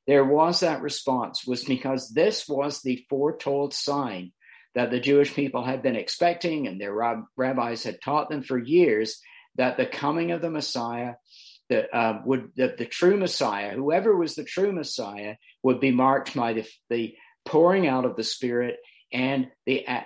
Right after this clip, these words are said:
the act of prophesying. And of course, God's people did begin to prophesy on the day of Pentecost, praising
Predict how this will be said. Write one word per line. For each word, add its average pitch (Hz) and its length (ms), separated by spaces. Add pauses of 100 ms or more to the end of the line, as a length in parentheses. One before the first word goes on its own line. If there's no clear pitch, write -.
(140)
the 120 200
act 123 280
of - 160
prophesying. 127 880
And 131 120
of 127 120
course, 139 360 (220)
God's 151 320
people 143 380
did 147 320
begin 170 300
to 135 60
prophesy 127 840
on 120 140
the 117 100
day 127 200
of - 140
Pentecost, 113 760 (680)
praising 156 680